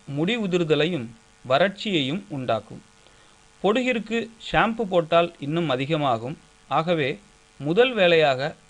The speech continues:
ஷாம்புவை தவிருங்கள். எளிதான பழையகால வழிமுறைகள்,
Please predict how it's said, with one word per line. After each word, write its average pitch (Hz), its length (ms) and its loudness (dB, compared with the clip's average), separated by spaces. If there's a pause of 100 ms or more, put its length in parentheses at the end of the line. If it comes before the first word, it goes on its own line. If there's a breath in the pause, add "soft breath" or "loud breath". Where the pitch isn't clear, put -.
(100)
ஷாம்புவை 202 580 -2 (180)
தவிருங்கள். 123 520 -4 (760 soft breath)
எளிதான 214 500 0 (360)
பழையகால 185 580 4 (100)
வழிமுறைகள், 147 600 -2